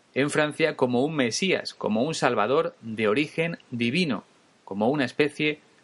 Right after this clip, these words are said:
de Dios. El adjetivo divino hace referencia a todo lo relacionado con Dios. Y todo por haber pasado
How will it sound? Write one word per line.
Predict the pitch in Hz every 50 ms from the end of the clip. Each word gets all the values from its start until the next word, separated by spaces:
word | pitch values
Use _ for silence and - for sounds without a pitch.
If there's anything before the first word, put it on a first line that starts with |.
| _ _ _
de | - 113 117 107
Dios. | 107 120 120 104 95 - - - - _ _ _ _ _ _ _ _ _ _ _ _ _ _ _ _ _ _ _ _ _ _ _ _ -
El | - 107
adjetivo | 98 101 - 120 107 - 131 131 139 139
divino | 135 147 151 165 151 143 147 160 - - _ _ _ _ _ -
hace | - 113 - 135
referencia | 120 131 127 - 135 127 123 120 - 131 139 143 165 - _ _ _ _ _ _ _ _ _ _ _ _
a | - 95 104 -
todo | - 156 160 156 170 170
lo | 156 147 147
relacionado | 139 135 120 113 - 113 107 117 123 131 139 123 -
con | 127 131 135 127
Dios. | 110 107 98 90 - - - - - _ _ _ _ _ _ _ _ _ _ _ _ _ _ _ _ _ _ - - _ _ _ _ _ _ _ _ _ _ _ _ _ _ _
Y | 135 139 143
todo | 139 202 202 202 226 214 202
por | - 151 135 127
haber | 135 175 - -
pasado | 147 131 - - 160 160 165 170 170 -